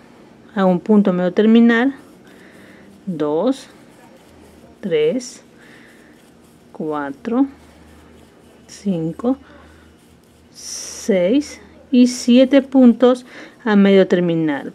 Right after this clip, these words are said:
Paso por todo este grupito, cierro con punto deslizado, coloco una, dos cadenas y vamos repitiendo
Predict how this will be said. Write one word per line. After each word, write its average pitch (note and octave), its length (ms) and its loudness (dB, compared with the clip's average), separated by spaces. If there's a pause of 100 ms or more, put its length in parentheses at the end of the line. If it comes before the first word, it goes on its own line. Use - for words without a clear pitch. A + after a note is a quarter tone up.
Paso A#3+ 340 0
por G3 180 -4
todo F3+ 240 2
este G#3 260 0
grupito, B3 680 0 (340)
cierro G3+ 640 0
con G#3 220 4
punto G#3 280 2
deslizado, B3 640 2 (380)
coloco G#3 500 2
una, B3+ 480 4
dos G#3 400 0
cadenas D3+ 720 -4 (960)
y D4+ 240 2 (180)
vamos G3+ 460 0
repitiendo B3 880 0